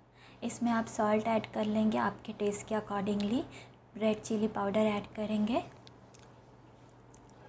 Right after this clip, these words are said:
हल्दी powder ऐड कर देंगे हम इसमें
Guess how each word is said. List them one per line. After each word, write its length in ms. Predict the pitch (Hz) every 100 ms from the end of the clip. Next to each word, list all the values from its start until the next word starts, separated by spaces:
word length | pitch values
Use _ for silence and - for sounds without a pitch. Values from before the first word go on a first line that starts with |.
| - - - - - - - - - -
हल्दी 280 | 226 220 226
powder 380 | 220 208 208 214
ऐड 160 | 208 -
कर 140 | 202 202
देंगे 300 | 208 202 214
हम 220 | 220 208
इसमें 360 | 190 - 262